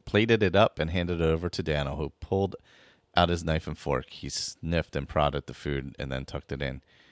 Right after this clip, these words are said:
He seemed to chew slowly and deliberately, almost like he was trying to savor the flavors. After he finished, and he said that I had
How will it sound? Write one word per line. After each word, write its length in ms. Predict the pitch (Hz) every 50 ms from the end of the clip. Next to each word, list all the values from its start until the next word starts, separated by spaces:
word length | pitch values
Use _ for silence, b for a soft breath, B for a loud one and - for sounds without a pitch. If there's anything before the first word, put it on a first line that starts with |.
| b b
He 100 | b 110
seemed 260 | 110 - - 190 202 165
to 60 | 123
chew 180 | - - 139
slowly 420 | 120 - - 123 117 113 98 85 78
and 100 | 76 73
deliberately, 580 | 80 80 85 76 71 73 69 67 65 67 67
almost 460 | 65 62 76 76 76 76 73 - - 78
like 180 | 73 73 76
he 120 | - - 73
was 180 | 71 71 -
trying 260 | - - 85 80 76 71
to 40 | 71
savor 320 | - - 85 78 69 71
the 100 | 71 71
flavors. 600 | - - 76 73 71 65 62 - - - - - - _ _ _ _ _ _ _ _ _ _ _ _ _ _ -
After 240 | - 92 101 - 120
he 60 | 107
finished, 480 | 107 - - 101 85 80 76 - - -
and 80 | 73 71
he 60 | 73
said 280 | - - 76 73 67
that 140 | 69 71 69
I 80 | 71 67
had 240 | 67 67 67 67